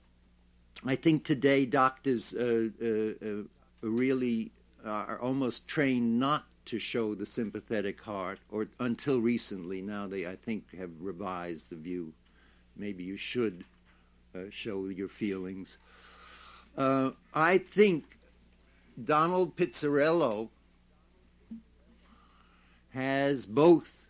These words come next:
these qualities, the diagnostic eye and the sympathetic heart. Uh,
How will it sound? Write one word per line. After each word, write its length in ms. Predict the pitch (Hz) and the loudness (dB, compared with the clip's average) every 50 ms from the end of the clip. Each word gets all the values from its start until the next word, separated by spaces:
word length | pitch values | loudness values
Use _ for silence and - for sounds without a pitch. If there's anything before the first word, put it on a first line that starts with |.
| _ - | _ -4
these 320 | 113 127 120 120 113 101 | -2 0 0 0 -2 -4
qualities, 920 | - - - 135 123 117 107 104 104 95 98 104 104 110 107 - - - - - - _ _ _ _ _ _ _ _ _ _ _ _ _ _ _ _ - | -6 -4 0 2 2 2 2 0 -2 -4 -4 -6 -6 -8 -10 -12 -16 -20 -20 -20 -20 _ _ _ _ _ _ _ _ _ _ _ _ _ _ _ _ -4
the 140 | 113 113 101 90 85 76 _ _ _ _ _ - | -4 -4 -4 -4 -14 -20 _ _ _ _ _ 0
diagnostic 1040 | 127 123 127 135 143 151 135 123 127 127 120 117 117 - - - - 131 127 - - | 2 4 4 6 4 4 4 2 0 2 2 0 0 -2 -4 -6 -2 -2 -2 -2 0
eye 580 | 107 110 104 104 101 101 104 107 107 110 110 - | -2 -2 0 0 0 0 -2 -2 -4 -4 -6 -6
and 220 | - 110 104 107 107 | -8 -8 -6 -6 -6
the 80 | 110 | -6
sympathetic 800 | - - - 120 113 - 123 117 - - 117 101 98 113 113 - | -8 -4 -4 -4 -2 -2 -6 -8 -6 -4 -6 -4 -4 -4 -6 -8
heart. 480 | - - 113 107 101 92 80 76 73 - _ _ _ _ - - - - - - - - - - - - _ _ _ - - | -12 -12 -10 -10 -8 -8 -8 -10 -12 -14 _ _ _ _ -20 -20 -20 -20 -20 -20 -20 -20 -20 -20 -20 -20 _ _ _ -8 -4
Uh, 380 | 117 113 113 117 117 117 117 | -2 0 2 2 2 0 0